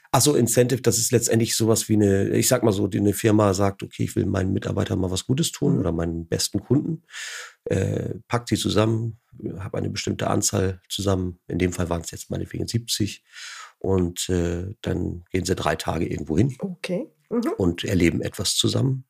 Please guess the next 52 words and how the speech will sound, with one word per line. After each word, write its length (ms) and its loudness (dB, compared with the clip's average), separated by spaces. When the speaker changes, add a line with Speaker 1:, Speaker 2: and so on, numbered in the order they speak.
Speaker 1:
Äh, 220 -8
manchmal 400 -2
ist 120 -8
es 180 -6
noch, 220 -8
manchmal 320 0
ist 140 -4
noch 120 -4
ein 40 -6
bisschen 360 -2
Tagung 400 2
oder 200 -6
mal 120 -4
ein 80 -6
Vortrag 420 -6
dabei. 480 0
Nicht, 240 -4
aber 160 -2
nicht 180 0
zwingend 300 0
immer. 280 0
Meistens 420 -2
geht's 200 -2
darum, 340 -2
um 360 -6
eine 280 -4
Wertschätzung 420 0
auszudrücken, 580 -2
Speaker 2:
Mhm, 200 -4
Speaker 1:
ne, 140 2
Speaker 2:
mhm. 120 2
Speaker 1:
für 80 -4
die 100 0
Mitarbeiter, 520 -2
für 160 -4
die 60 0
Kolleginnen 460 2
oder 160 0
für 140 -4
die 60 0
Kunden. 420 -6
Und 560 -4
ja, 160 -2
da 80 2
haben 120 4
wir 60 4
dann 100 6
so 100 -2
einen 80 -4
Graffiti-Workshop 1080 -2
gemacht 340 -6
in 300 -10